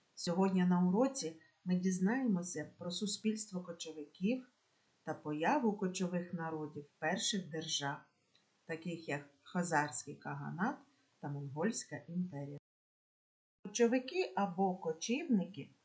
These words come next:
народ або люди, що кочують, не мають постійного нерухомого житла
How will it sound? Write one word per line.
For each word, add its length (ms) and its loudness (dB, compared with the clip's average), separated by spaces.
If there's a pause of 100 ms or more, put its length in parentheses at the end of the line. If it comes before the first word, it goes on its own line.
(400)
народ 680 2
або 280 2
люди, 380 2
що 220 0
кочують, 680 -4 (480)
не 160 6
мають 480 2
постійного 680 4
нерухомого 720 2
житла 480 -2